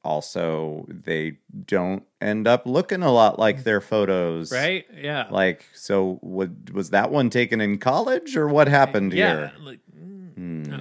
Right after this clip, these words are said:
Speaker 2: okay.
Speaker 1: Yeah. No, I mean, uh, it is what it is. And you, I mean, you're given your opportunity to represent you as accurately as possible. And if you choose not to do that,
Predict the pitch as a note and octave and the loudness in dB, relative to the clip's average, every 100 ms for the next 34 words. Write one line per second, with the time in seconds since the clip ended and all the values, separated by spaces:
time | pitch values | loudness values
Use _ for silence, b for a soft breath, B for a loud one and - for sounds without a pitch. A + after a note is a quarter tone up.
0 | C#2 - - - F2+ F2 D#2 D2+ A#2 A2 | -10 -12 -16 -16 -10 -4 -4 -4 -4 0
1 | B2+ D3+ D3 D3 C#3+ C#3+ D3 D#3+ D3+ _ | 2 4 4 2 -2 -6 -8 -10 -18 _
2 | _ D3 D#3+ E3 E3 G3 F#3 F3+ E3+ A2 | _ -8 0 2 2 2 4 6 6 4
3 | G2 F#2 F#2 G#2+ B2 G#2 G2+ G2+ B2 - | -2 -10 -6 0 2 2 -2 -2 -4 2
4 | C3 A#2 A#2 A2 G2 C3+ C3+ C#3 C3 - | 2 2 0 0 2 2 4 2 0 -8
5 | b b b b b _ _ _ _ _ | b b b b b _ _ _ _ _
6 | _ _ C#3 A#2+ A#2 - A2+ A2+ A2+ B2+ | _ _ -2 4 4 4 0 0 -2 0
7 | C3 B2 B2 B2 - G2 A2 A#2 A#2+ G2 | 0 2 0 0 -4 0 0 2 0 2
8 | A2 A#2 - G#2 G2 G2+ G2+ G2 F#2+ F2 | 2 0 -10 -6 0 2 2 0 -2 -4
9 | _ _ _ _ _ _ _ - - _ | _ _ _ _ _ _ _ -18 -18 _
10 | - D#2 _ - A2+ G2 E2+ G#2+ G#2 - | -20 -20 _ -4 2 2 0 4 4 4
11 | B2+ A2+ A#2 A2 A2 G2+ - B2 A2 G2 | 0 0 2 2 2 0 4 4 4 0
12 | E2+ D#2+ F2+ F#2+ - G#2 B2 A#2+ G2+ A#2 | -4 -4 -2 -4 -2 -4 0 0 0 -2
13 | G#2+ G#2+ C3+ G2 E2 D2+ - | -2 -2 0 2 2 2 -4